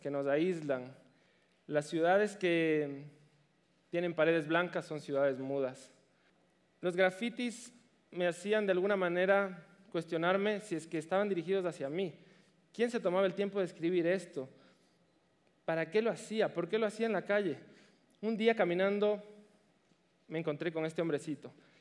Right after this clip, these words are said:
y fue un encuentro que me marcó la vida, porque me di cuenta que el arte callejero tiene el poder de humanizar la ciudad, que tiende a ser un sitio tan impersonal y frío. ¿Cómo alguien se toma el tiempo de recoger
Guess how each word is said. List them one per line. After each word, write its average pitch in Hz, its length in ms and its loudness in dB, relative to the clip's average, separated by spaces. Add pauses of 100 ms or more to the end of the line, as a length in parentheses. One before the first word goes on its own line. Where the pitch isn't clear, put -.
y 147 60 -8
fue 170 220 0
un 185 80 2
encuentro 180 560 0
que 151 80 -2
me 143 100 0
marcó 139 340 -2
la 147 120 2
vida, 143 260 -2 (420)
porque 143 220 -8
me 156 140 0
di 202 100 0
cuenta 190 600 0 (800)
que 165 640 0 (140)
el 165 120 0
arte 185 260 2
callejero 175 540 0
tiene 175 200 0
el 175 100 -4
poder 156 320 2
de 175 60 2
humanizar 147 580 0
la 139 160 0
ciudad, 123 340 -4 (300)
que 127 80 -10
tiende 156 320 -2
a - 20 -2
ser 151 180 -4
un 151 120 -6
sitio 160 300 -4
tan 165 200 0
impersonal 147 640 -2
y 139 40 -4
frío. 151 360 -4 (1200)
¿Cómo 233 320 2
alguien 196 300 4
se 180 80 -6
toma 180 220 2
el 170 120 0
tiempo 175 480 0
de 139 300 2
recoger 147 880 -2